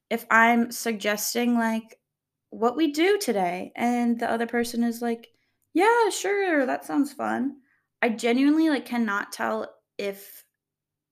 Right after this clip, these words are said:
they want to do that, like, task or not. Like, it's, like, the more smaller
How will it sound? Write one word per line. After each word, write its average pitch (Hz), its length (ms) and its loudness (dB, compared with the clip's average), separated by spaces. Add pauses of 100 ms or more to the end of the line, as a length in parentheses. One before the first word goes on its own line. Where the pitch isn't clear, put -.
(100)
they 208 180 0
want 190 380 -2
to 214 100 -10
do 196 520 -6
that, 190 280 -2
like, 180 300 -4
task - 400 -4
or 254 100 -2
not. 302 300 2 (400)
Like, 233 160 0
it's, 240 240 -2
like, 220 220 -4
the 226 80 0
more 240 160 4
smaller 220 760 -4